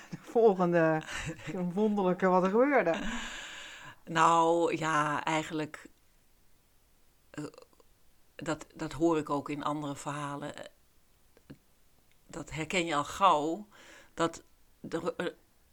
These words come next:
Speaker 2: het is alsof je, mm, samenvalt met alles.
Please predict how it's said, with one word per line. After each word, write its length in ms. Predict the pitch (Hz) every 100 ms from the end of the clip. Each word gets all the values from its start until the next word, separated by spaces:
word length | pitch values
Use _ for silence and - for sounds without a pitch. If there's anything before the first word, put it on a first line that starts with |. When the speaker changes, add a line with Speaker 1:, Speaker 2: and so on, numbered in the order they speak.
| _
Speaker 2:
het 180 | 160 226
is 160 | 220
alsof 320 | 196 180 180 -
je, 280 | 180 170 160
mm, 260 | 165 165 160 _ _ _ _ _ _ _ _ _ _ _ _ _ _ _ _ _ _ _ _ -
samenvalt 840 | - 220 190 165 156 170 156 139
met 140 | 151 -
alles. 760 | 139 139 156 - - - -